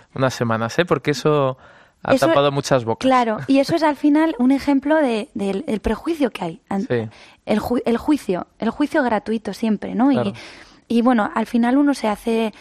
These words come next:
Speaker 2: por eso uno tiene que estar muy,
Speaker 1: Mm.
Speaker 2: muy fuerte con uno mismo, creer en uno mismo o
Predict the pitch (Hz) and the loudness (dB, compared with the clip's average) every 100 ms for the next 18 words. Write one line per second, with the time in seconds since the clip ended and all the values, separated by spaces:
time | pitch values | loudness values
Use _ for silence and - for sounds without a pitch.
0 | - - _ 240 247 311 294 277 269 254 | -20 -20 _ 0 2 2 2 2 2 0
1 | 233 240 233 220 208 202 208 220 - 220 | -2 -2 0 -2 -2 -4 -2 -2 -4 -4
2 | 214 - 208 208 240 233 240 233 208 208 | -6 -4 -2 0 0 2 0 -2 -4 -2
3 | 208 208 208 220 240 226 220 202 208 | -2 -2 -2 0 2 2 0 2 0